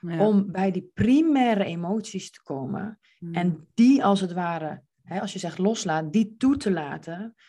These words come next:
Speaker 2: van,
Speaker 1: Ja.
Speaker 2: hé, wat is de daadwerkelijke pijn die daar is? Want op het moment dat onze vader of moeder afwezig is geweest,
Speaker 1: Hmm.
Speaker 2: er niet voor ons kon zijn om wat voor reden dan ook, dan hebben we daar als kind pijn over.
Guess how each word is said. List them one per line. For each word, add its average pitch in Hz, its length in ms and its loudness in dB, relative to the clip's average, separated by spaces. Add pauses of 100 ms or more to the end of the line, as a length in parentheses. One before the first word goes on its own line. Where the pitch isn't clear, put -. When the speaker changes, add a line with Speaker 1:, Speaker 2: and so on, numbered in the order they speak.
(120)
Speaker 2:
van, 190 160 0
Speaker 1:
Ja. 185 60 2
Speaker 2:
hé, 196 120 4
wat 202 160 2
is 202 120 0
de 185 100 -8
daadwerkelijke 185 920 -2
pijn 202 400 0
die 170 260 -8
daar 165 300 -6
is? - 440 -6 (380)
Want 185 400 0 (100)
op 208 180 -4
het 226 80 -2
moment 196 300 0
dat 170 140 -6
onze 185 240 -4
vader 165 380 -4
of 180 120 -6
moeder 196 220 2
afwezig 190 600 -4
is 156 160 -14
geweest, - 600 -14
Speaker 1:
Hmm. 180 380 -8
Speaker 2:
er 180 220 -2
niet 277 180 -4
voor 214 140 -6
ons 190 260 -2 (180)
kon 170 220 -6
zijn 175 300 -2
om 165 140 -8
wat 190 200 -4
voor 196 120 -6
reden 165 260 -4
dan 151 200 -10
ook, 175 440 -8 (440)
dan 190 180 2
hebben 226 260 0
we 208 100 2
daar 185 200 4
als - 240 -6
kind 196 360 -2 (100)
pijn 175 480 -2
over. 156 480 -10